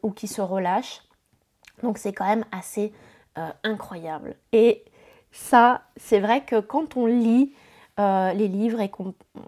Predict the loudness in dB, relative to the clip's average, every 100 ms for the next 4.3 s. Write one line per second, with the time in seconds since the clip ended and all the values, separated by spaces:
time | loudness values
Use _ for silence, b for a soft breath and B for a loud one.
0 | -18 -20 -20 -20 -20 _ 6 6 2 -4
1 | -6 -8 -6 -6 -6 -8 -8 -4 -2 -2
2 | -2 -4 -8 B B B B -10 -8 -8
3 | -10 -6 -6 -6 -8 -8 -8 -12 -6 -2
4 | 0 -2